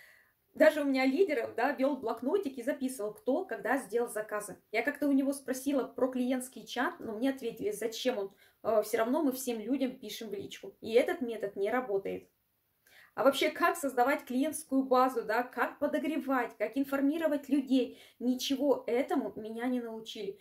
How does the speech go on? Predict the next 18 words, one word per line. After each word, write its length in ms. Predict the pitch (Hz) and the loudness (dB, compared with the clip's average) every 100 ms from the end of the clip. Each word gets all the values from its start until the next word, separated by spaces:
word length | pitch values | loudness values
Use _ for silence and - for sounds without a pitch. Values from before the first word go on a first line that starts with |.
| - _ | -16 _
Э, 200 | 220 208 | 0 2
более 280 | 180 285 294 | 4 4 4
того, 360 | 262 247 262 214 | 2 2 4 2
вообще 280 | 214 277 | 0 0
скажу, 280 | 269 240 240 | 0 -2 -6
что 360 | - 240 233 - - | -2 0 0 -4 0
правильного 440 | 262 320 302 285 | 2 4 2 2
рекрутинга 640 | 294 - 269 349 330 277 | 0 0 2 2 2 4
не 180 | 269 277 | 6 4
было, 220 | 262 226 | 4 0
как 220 | 214 277 285 | 0 -4 -2
стар-, 240 | 311 285 | -2 -4
стартовать 640 | - - 330 330 262 285 - | -6 -6 -4 -2 0 -2 -2
в 80 | 254 | -2
M 140 | 247 | 0
L 80 | 254 | 0
M 120 | 254 | 0
бизнесе. 520 | 254 240 208 - 196 | -2 -2 -4 -4 -6